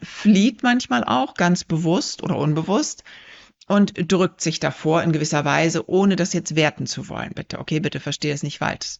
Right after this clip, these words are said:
falsch. Das ist keine Wertung, das geschieht alles unbewusst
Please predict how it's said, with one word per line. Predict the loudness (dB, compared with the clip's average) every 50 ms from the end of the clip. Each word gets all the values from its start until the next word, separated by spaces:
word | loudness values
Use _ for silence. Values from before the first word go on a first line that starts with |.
| -16
falsch. | -8 -4 -4 -4 -2 -4
Das | -6 -6 -6
ist | -8 -8 -6
keine | -4 -4 -2 -2 0 0
Wertung, | 0 0 0 -2 -4 -6 -8
das | -8 -8 -8
geschieht | -10 -10 -10 -12 -14 -12 -4
alles | -2 0 0 0 0 -2
unbewusst | -2 -2 -2 -2 -2 -4 -6 -6 -6 -8 -10